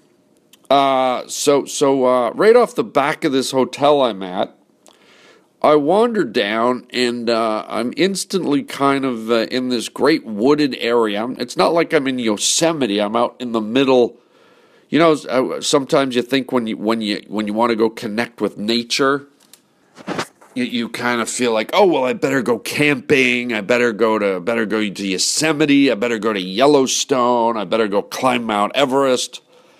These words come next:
But you'll, you'll be amazed at how much nature is around, and especially in a place like Florida.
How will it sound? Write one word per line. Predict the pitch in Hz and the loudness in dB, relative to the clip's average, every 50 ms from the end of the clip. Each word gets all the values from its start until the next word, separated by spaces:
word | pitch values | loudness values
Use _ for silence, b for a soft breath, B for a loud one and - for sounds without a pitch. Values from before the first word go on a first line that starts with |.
| b b b b b b b b b b b b b b b b b b b - - | b b b b b b b b b b b b b b b b b b b -4 0
But | 147 165 | 2 2
you'll, | 180 190 180 | 4 2 2
you'll | 151 180 190 | 0 -2 -4
be | 190 247 262 269 | -2 0 0 0
amazed | 226 196 160 160 170 175 190 202 196 196 170 - - | 0 0 0 0 0 0 2 0 -2 -2 -4 -6 -4
at | 127 113 127 | -6 -4 -2
how | 139 151 | 0 0
much | 143 147 139 110 - 104 | 0 0 0 -2 -2 -6
nature | 104 107 113 123 143 160 147 151 - - - 113 117 110 107 107 | -6 -4 0 0 0 0 -2 -2 -2 -2 0 0 0 0 0 -2
is | - - 117 101 98 | -4 -4 -2 0 0
around, | 110 104 107 127 139 143 131 113 113 | 0 0 0 0 0 0 0 0 -2
and | 113 113 | -4 -4
especially | 113 - - - 202 190 - - 185 165 | -6 -4 -2 -2 0 0 0 0 0 0
in | 156 | 0
a | 139 104 | -2 -4
place | - - - 131 131 123 - - | -6 -2 0 0 0 0 -2 -4
like | 107 104 - - | -4 -6 -6 -8
Florida. | - - - 113 120 160 196 214 220 196 127 113 80 | -12 -8 -4 2 4 6 8 8 8 6 4 0 -2